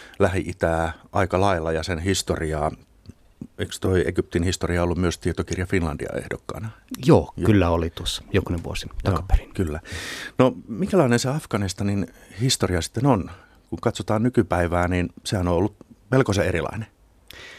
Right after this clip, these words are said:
Speaker 2: No, joo, yleensä se voi sanoa, että Afganistanin historia on normaalin maan normaali historia. Että kyllä kaikilla mailla niin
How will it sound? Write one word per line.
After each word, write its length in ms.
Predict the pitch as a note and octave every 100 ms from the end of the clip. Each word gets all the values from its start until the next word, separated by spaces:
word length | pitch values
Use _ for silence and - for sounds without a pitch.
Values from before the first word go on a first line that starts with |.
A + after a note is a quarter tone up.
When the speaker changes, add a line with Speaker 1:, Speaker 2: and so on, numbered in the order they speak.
| - -
Speaker 2:
No, 260 | D#3+ D#3 E3 C3+ -
joo, 460 | B2+ D#3 D3 F#2+ F#2+ - -
yleensä 480 | C3 C3+ A#2 - A#2 - G#2 F2 G#2+
se 260 | - A#2+
voi 140 | C3 B2+
sanoa, 400 | - C3+ A2 G#2+
että 220 | - G#2 F#2+ - B2
Afganistanin 920 | C3 - G#2 G2+ - - G#2 G2+ G2 - - - - - A2+ G2+
historia 600 | C3 - A2 A2 G#2+ F#2
on 340 | B2 A2+ A2 G#2 - -
normaalin 640 | A#2 A#2 F#2+ G#2 G#2+ A#2+
maan 400 | A2+ B2 A2+ G2 - - - - -
normaali 500 | A2+ G#2+ A2 A2 A#2
historia. 580 | B2 - F2+ - - - - - - _ -
Että 580 | A#2 G#2 - G2+ F#2+ G2+ G2 -
kyllä 320 | - G#2 G2
kaikilla 460 | - B2 B2 G#2+ G#2
mailla 380 | G2 G2 F#2 F2+
niin 260 | F2+ F2+